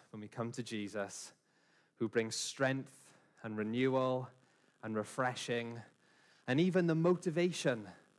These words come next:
to keep going and to do the right things, whether that's to show compassion for others when we're maybe feeling compassion fatigue or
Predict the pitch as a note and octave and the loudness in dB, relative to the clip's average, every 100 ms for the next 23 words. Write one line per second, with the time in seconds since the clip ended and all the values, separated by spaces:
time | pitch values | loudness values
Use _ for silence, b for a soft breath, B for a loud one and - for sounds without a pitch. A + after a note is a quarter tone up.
0 | - - C3+ C3+ B2+ - - G#3 - E3 | -10 -2 0 0 -2 -8 -8 -8 -4 0
1 | C#3+ B2 G2+ F#2 - b b b b B2 | 2 0 -4 -10 -20 b b b b -4
2 | B2+ C3 E3 F#3 F#3 D3 - C#3 D#3+ D#3 | -2 -2 2 2 2 0 -2 2 2 2
3 | - C3+ A2 G2 F#2 - - - b b | 0 0 0 -6 -12 -14 -16 -18 b b
4 | b b B2+ B2+ B2+ B2 - - - C3 | b b 2 4 2 2 -2 -10 -2 2
5 | B2+ B2 C3+ B2+ D3+ C3+ - C#3 C3 B2+ | 2 2 -2 -2 -2 -4 -4 -6 0 2
6 | A#2 G#2 G2 - A#2+ A2+ A2+ A2+ F#2+ - | 2 2 -4 -4 -2 -2 0 0 -2 -6
7 | C3 B2+ A#2+ C3+ C3 B2+ C3+ C3+ C3+ - | -4 -2 -2 0 2 2 0 0 -2 -2
8 | C3 C3+ B2+ C#3 B2 A2+ B2 A#2+ | -4 -2 -2 -2 -2 2 4 4